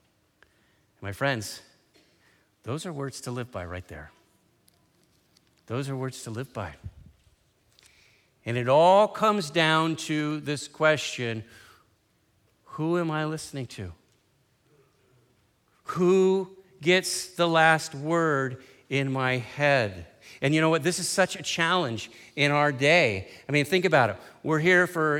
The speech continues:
you know, an hour and change once a week to worship, to sit under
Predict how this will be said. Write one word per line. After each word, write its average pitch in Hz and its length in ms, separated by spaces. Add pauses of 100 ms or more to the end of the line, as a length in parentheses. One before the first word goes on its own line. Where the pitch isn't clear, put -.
you 147 220
know, 147 180
an 139 120
hour 170 280
and 175 140
change 135 680 (280)
once 156 320
a 160 60
week 147 520 (480)
to 147 140
worship, 156 560
to 131 100
sit 185 420
under 156 480